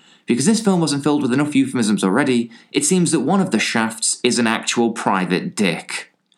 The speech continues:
The film attempts to be a sort of cross-generational buddy comedy in which the older Shaft the second and the younger Shaft Junior bicker about the differences in their worldview. Shaft the second is a politically incorrect ladies' man who likes to shoot first and then make a misogynistic comment later.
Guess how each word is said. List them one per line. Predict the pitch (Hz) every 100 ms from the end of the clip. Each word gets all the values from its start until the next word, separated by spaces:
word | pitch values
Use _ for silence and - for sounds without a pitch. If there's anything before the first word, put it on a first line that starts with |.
| _ _ _ _ -
The | 196
film | 294 285
attempts | - 165 165
to |
be | 123
a | 127
sort | - 135 95
of |
cross-generational | - 160 185 - 160 143 131 120 117 107
buddy | 107 107 101
comedy | 113 101 90 92
in | 104
which | 131
the | -
older | 175 190 180
Shaft | - 160 135 -
the |
second | 98 131 127 113 113 143 - -
and | 104
the | 101
younger | 95 113 107
Shaft | 101 - 98 -
Junior | - 147 107 98 98 - -
bicker | - 208 214
about | 160 156
the | 131
differences | 104 123 135 123 113
in | 98
their | 95 92
worldview. | 82 98 104 101 92 85 80 82 _ _ _ _
Shaft | - 160 151
the | 120
second | 160 156 185 156
is |
a | 101
politically | - 120 127 - 117
incorrect | 110 104 87 101
ladies' | 120 139 98
man | 98 85
who | 85
likes | 92 90 -
to |
shoot | - - 175
first | 165 180 160 -
and |
then | 95
make | 92 92
a | 85
misogynistic | 73 127 135 143 147 147
comment | - 139 151
later. | 104 95 - - -